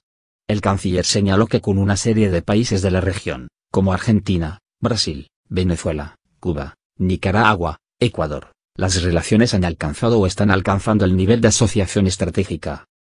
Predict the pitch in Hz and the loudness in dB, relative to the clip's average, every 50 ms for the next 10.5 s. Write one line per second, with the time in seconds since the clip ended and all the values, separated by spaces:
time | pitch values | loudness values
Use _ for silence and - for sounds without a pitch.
0 | _ _ _ _ - 92 90 87 87 87 76 67 - - _ _ _ _ - 101 | _ _ _ _ 0 0 0 0 0 -2 -4 -6 -8 -14 _ _ _ _ -4 -4
1 | 95 - - 98 92 - - 127 - - 95 82 80 - 90 82 95 107 - 98 | -2 -2 -2 -2 0 0 0 0 -2 -2 -2 -4 -2 -2 -2 0 0 -2 0 -2
2 | 85 80 78 - 95 87 85 - - 117 110 95 90 - - 117 107 101 98 85 | -2 -2 -4 -2 -4 -4 -4 -2 0 0 2 2 0 0 0 0 2 2 2 2
3 | 98 104 - - 107 101 92 - 104 104 104 95 90 90 87 - 82 - 92 82 | 0 0 2 2 2 2 2 4 4 4 4 4 2 0 -2 -6 -4 -4 -4 -4
4 | 78 76 78 - _ _ _ _ - - 107 92 95 90 92 95 98 95 - 123 | -4 -6 -10 -14 _ _ _ _ -4 -2 0 0 0 0 2 2 2 4 2 2
5 | 113 117 117 110 - 127 113 104 - 117 113 113 - 90 92 104 104 95 92 90 | 2 4 2 2 2 0 0 0 0 -2 -2 0 0 0 0 2 2 2 2 2
6 | 92 95 92 85 82 82 80 - 87 87 87 - - 101 95 95 - - 92 80 | 2 2 0 0 -2 -4 -4 -4 -2 -2 -2 0 0 0 0 0 0 0 -2 -2
7 | 80 - 82 76 - _ _ _ _ _ - 101 98 107 110 113 107 85 104 95 | -2 -8 -12 -12 -12 _ _ _ _ _ 0 2 4 4 2 2 -2 -2 -2 0
8 | 95 92 87 - 117 - - 85 - - 98 92 95 90 107 117 131 135 110 92 | 0 0 0 0 0 0 0 0 0 0 0 0 2 2 2 2 2 2 2 2
9 | 87 82 - 117 113 127 131 151 143 - 113 107 110 104 - 110 - - 101 - | 0 0 0 0 2 2 2 4 4 4 4 6 4 4 2 0 -2 -2 -4 -4
10 | - 101 85 85 82 76 73 76 76 - | -4 -4 -4 -4 -4 -4 -6 -8 -10 -12